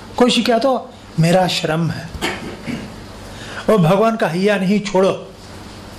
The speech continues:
मेरा श्रम तो है", है ना? वहां पर मेरा श्रम क्या है? <laughs> प्रमाण से मैं जब अवगति को जाना है, है ना, मेरा श्रम क्या है? <laughs>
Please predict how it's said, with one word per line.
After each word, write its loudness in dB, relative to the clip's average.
मेरा 6
श्रम 0
तो 2
है", -10
है 4
ना? 0
वहां 4
पर 4
मेरा 2
श्रम -4
क्या 2
है? -8
<laughs> -6
प्रमाण 4
से 2
मैं 0
जब 2
अवगति 0
को 0
जाना 0
है, -2
है -4
ना, 2
मेरा 4
श्रम -2
क्या 2
है? -4
<laughs> -4